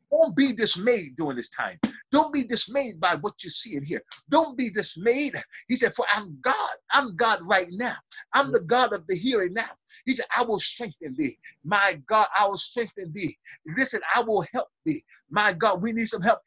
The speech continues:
He said, "I'm gonna help you right now. I'm gonna uphold you." He said, "And not with my left hand, but I'm gonna hold you with the right hands of my righteousness."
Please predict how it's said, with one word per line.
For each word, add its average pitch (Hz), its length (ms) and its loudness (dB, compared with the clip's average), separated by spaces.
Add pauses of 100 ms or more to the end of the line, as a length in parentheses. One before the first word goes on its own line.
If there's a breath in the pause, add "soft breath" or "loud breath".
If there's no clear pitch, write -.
(120 soft breath)
He 247 80 0
said, - 160 0
"I'm 226 140 2
gonna 156 180 -2
help 160 180 -6
you 123 140 -4
right 123 240 2
now. 127 160 -8 (280 soft breath)
I'm 220 120 2
gonna 226 160 2
uphold 226 600 2
you." - 200 0 (240 loud breath)
He 247 100 0
said, 226 200 2
"And 185 100 -2
not 269 200 4
with 226 140 0
my 202 120 2
left 220 280 0
hand, 175 180 -2 (220 soft breath)
but 202 80 6
I'm 196 80 4
gonna 185 120 2
hold 220 360 0
you 175 80 -4
with 180 160 -6
the 160 120 4
right 170 220 0
hands 143 300 -6
of 143 80 -4
my 143 140 0
righteousness." 127 680 -8